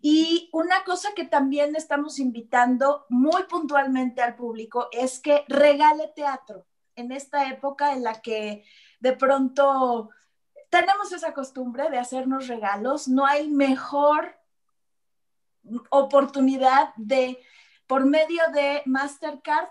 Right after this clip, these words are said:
puedes tener un descuento en la compra de tu boleto. Si tú haces la compra con una de tus tarjetas Mastercard, entonces, puedes obtener un veinte por ciento de descuento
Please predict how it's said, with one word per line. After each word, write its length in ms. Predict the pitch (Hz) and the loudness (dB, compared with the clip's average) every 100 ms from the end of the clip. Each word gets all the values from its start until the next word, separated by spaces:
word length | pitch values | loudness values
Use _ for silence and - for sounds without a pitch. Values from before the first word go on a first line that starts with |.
| - | -8
puedes 280 | 277 311 - | -8 -8 -10
tener 260 | 294 285 | -8 -6
un 120 | 311 | -6
descuento 600 | 262 254 - 277 285 277 269 | -6 -6 -2 -2 0 -2 -4
en 80 | |
la 160 | 240 214 | -6 -6
compra 340 | 233 240 247 | -4 -4 -2
de 100 | 247 | -2
tu 140 | 240 220 | -2 -8
boleto. 480 | 208 208 214 214 277 | -8 -6 -6 -2 -2
Si 160 | 262 | -2
tú 220 | 208 294 | -6 2
haces 320 | 294 294 294 262 | 4 4 0 -2
la 180 | 214 | -2
compra 380 | 214 240 247 247 | 0 -2 0 -6
con 200 | 233 220 | -6 -6
una 560 | 226 233 233 226 220 220 _ _ - | -4 -2 -2 -2 -4 -10 _ _ -4
de 140 | 247 | -4
tus 200 | 262 - | -2 -2
tarjetas 680 | 254 240 262 247 - 240 240 | -2 -2 -2 -4 0 -2 0
Mastercard, 880 | 240 226 226 - 240 226 226 240 294 _ _ _ | 0 0 -2 -4 -6 -2 -2 -2 -4 _ _ _
entonces, 540 | - 247 302 294 311 320 | -2 -2 0 -4 -4 -4
puedes 340 | 330 330 349 | 4 4 4
obtener 440 | 294 - 262 269 277 | -2 -2 0 0 0
un 100 | 269 | 2
veinte 260 | 294 269 | 2 2
por 160 | 254 262 | -4 -4
ciento 320 | 285 285 320 | -2 -2 0
de 120 | 294 | 0
descuento 520 | 240 233 277 277 277 | -2 -2 0 2 2